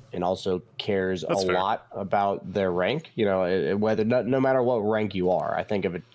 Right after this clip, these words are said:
Speaker 1: if you care a lot, then these type of changes are important. Um, eh,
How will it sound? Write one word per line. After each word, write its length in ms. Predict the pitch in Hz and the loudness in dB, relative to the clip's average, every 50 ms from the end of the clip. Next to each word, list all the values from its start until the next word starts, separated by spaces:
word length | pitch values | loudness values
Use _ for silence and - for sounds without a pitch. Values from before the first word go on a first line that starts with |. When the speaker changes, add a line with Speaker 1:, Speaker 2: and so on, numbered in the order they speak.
| _ _ _ - - | _ _ _ -12 -10
Speaker 1:
if 140 | 120 95 | -8 -6
you 120 | 95 95 92 | -6 -6 -6
care 380 | - - - 104 101 95 92 - | -6 -2 -2 0 0 0 0 0
a 120 | - 92 87 | 0 -2 0
lot, 400 | 85 90 87 80 73 62 - - - - | 0 2 0 0 0 -2 -6 -8 -14 -10
then 460 | 87 87 82 82 80 78 78 80 82 _ _ _ | -6 -4 -2 -2 -4 -6 -8 -14 -16 _ _ _
these 180 | - 92 87 - | -8 -8 -6 -4
type 220 | - 87 85 80 | -2 -2 -2 0
of 140 | 85 82 - | -2 -4 -6
changes 1080 | - - 87 85 85 85 78 - 82 80 80 80 - - - - - - - - - - _ | -6 -6 -4 -2 -2 -4 -4 -6 -6 -6 -6 -4 -4 -4 -4 -4 -6 -8 -10 -12 -14 -16 _
are 160 | - 98 90 92 | -6 -4 -4 -4
important. 400 | 92 - - 123 92 - - - - - | -4 -2 -4 -4 -4 -4 -8 -16 -14 -8
Um, 440 | - 92 92 90 90 90 92 95 98 - - - - - - - - - _ _ _ _ _ - | -4 -2 0 0 0 0 -2 -4 -6 -10 -14 -16 -16 -18 -20 -20 -20 -20 _ _ _ _ _ -2
eh, 260 | - 95 95 - | 0 2 2 2